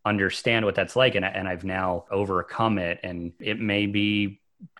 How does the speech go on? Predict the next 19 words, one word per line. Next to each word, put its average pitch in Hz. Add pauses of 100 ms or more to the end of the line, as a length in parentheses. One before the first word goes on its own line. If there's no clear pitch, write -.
a 107
change 101
in 90
habits. 104
It 101
may 101
be, 101
in 98
my 95
case, 98
medication. 98
And 85
medication, 92
I 92
know, 92
is 90
not 107
for 107
everyone. 107